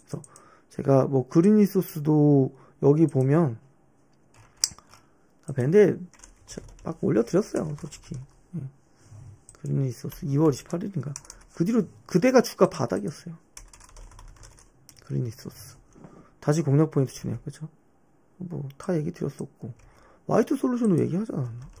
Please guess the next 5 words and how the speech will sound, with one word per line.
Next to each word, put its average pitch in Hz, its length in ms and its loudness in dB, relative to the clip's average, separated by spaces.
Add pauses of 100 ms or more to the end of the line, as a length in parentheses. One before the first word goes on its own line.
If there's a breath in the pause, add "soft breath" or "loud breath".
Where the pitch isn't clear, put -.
(1120)
보시면, 170 340 -8 (720)
삼월 214 300 0
십이 208 240 -2
일 156 160 0 (680)
볼까요? - 300 -6